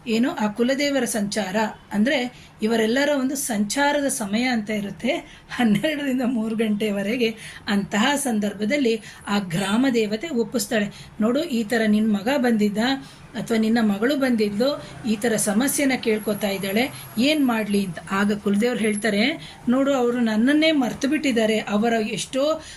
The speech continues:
ತಲೆ ತಲೆಮಾರಿಂದನೂ ನಾನು ಆರಾಧನೆ ಮಾಡ್ತಾ ಬರ್ತಾ ಇದ್ರು, ನಾನು ಎಲ್ಲವನ್ನು ಕೊಟ್ಟಿದ್ದೆ,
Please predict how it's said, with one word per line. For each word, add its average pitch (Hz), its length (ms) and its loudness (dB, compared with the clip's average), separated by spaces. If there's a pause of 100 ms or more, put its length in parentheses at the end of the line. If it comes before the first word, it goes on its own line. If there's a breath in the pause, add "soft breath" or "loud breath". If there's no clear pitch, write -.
(200 loud breath)
ತಲೆ 226 200 2
ತಲೆಮಾರಿಂದನೂ 247 800 2
ನಾನು 208 340 -2
ಆರಾಧನೆ 240 280 2
ಮಾಡ್ತಾ 247 340 0
ಬರ್ತಾ 214 280 -2
ಇದ್ರು, 208 220 0
ನಾನು 202 180 0
ಎಲ್ಲವನ್ನು 254 480 0
ಕೊಟ್ಟಿದ್ದೆ, 233 800 -2